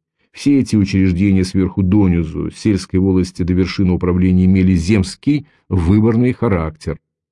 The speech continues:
Во главе этого здания стоят три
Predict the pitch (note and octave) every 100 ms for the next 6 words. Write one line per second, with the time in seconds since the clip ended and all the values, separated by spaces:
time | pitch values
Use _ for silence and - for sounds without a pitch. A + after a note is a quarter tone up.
0 | _ _ _ - F#2 G#2 B2+ D#3 E3+ D#3+
1 | C#3 A#2+ A#2 C3+ C3 A#2 A2 - G#2+ A2
2 | A2 G#2+ - - G2 F2+